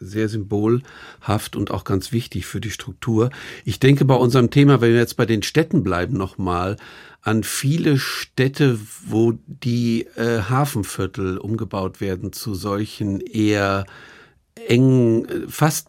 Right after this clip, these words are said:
dörflichen Strukturen. Liege ich da richtig? Also ich denke zum Beispiel an das ganze Mainviertel, Hafenviertel Frankfurt am Main. Ich denke an Hamburg, an Mannheim zum Beispiel auch. Äh, stimmt das, dass die Hafenviertel da auch so eine,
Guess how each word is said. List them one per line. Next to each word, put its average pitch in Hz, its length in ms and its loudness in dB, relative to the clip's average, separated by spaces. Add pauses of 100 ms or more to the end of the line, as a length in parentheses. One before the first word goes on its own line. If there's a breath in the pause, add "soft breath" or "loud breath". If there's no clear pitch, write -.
dörflichen 127 640 0
Strukturen. 117 580 -2
Liege 120 240 0
ich - 100 -14
da 110 120 -2
richtig? 135 440 0
Also 117 140 0
ich 107 100 -2
denke 127 280 0
zum - 160 -10
Beispiel 113 460 -2 (440 loud breath)
an 110 240 0
das 110 200 -4
ganze 113 300 -2
Mainviertel, 110 1040 -2
Hafenviertel 110 580 -4
Frankfurt 104 440 -6
am 95 120 -2
Main. 127 380 2
Ich 92 100 -6
denke 101 280 -6
an 90 180 -6
Hamburg, 120 480 -2
an 104 140 -2
Mannheim 113 420 2
zum 95 160 -8
Beispiel 95 480 -10
auch. 95 340 -8 (360 loud breath)
Äh, 95 160 -2
stimmt 107 280 -4
das, - 360 -4 (100)
dass - 160 -18
die 101 140 -2
Hafenviertel 127 640 -4
da - 120 -4
auch 113 160 -8
so 120 120 -4
eine, 104 240 -2